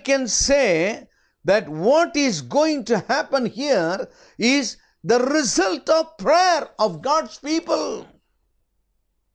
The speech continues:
May I tell you one thing? ಪ್ರಾರ್ಥನೆ ಎಂಥ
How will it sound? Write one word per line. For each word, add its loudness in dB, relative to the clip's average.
May -2
I -2
tell -2
you -6
one -4
thing? -14
ಪ್ರಾರ್ಥನೆ 0
ಎಂಥ -4